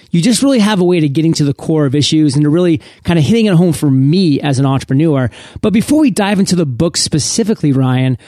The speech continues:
we are still gonna start off with a success quote, 'cause Fire Nation loves it. It gets that motivational ball rolling.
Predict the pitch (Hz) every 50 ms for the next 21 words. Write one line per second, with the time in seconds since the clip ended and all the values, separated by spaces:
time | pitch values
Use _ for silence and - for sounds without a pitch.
0 | - - _ _ - 143 170 226 262 269 220 - - - 220 220 208 190 190 170
1 | - - - 170 160 156 151 147 143 147 143 - - 151 156 151 165 160 170 -
2 | - - 147 - - 147 135 127 - - 143 139 135 - 151 131 - - - 170
3 | 185 202 196 180 185 185 170 - 180 180 175 165 165 151 151 156 147 131 156 143
4 | 139 127 185 180 - - 190 180 175 170 170 170 170 165 156 165 156 - - 165
5 | 151 131 147 147 143 143 139 147 147 147 156 165 175 185 165